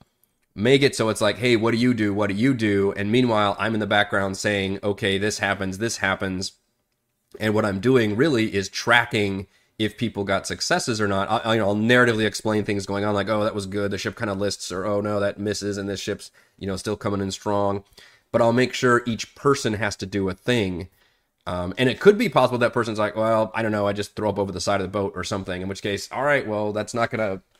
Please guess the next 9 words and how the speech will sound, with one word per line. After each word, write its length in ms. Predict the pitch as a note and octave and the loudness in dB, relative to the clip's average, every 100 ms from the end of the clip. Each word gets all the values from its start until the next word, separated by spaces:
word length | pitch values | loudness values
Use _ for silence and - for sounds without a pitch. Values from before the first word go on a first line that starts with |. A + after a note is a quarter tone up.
| _ | _
help 260 | - G#3 G3+ | -2 0 4
anything, 480 | B2 G#2 G2+ F#2+ G2+ | 2 2 0 -2 -2
so 160 | G2+ G#2 | -2 -2
we're 80 | |
gonna 160 | G2+ G2 | -2 -4
count 240 | - A2 | -4 -2
that 140 | G#2+ G2+ | 0 0
as, 340 | F#2+ F#2 F#2 - _ _ _ | 0 -4 -8 -16 _ _ _
um, 540 | - F2+ F2 E2+ F2 | -8 -6 -6 -8 -10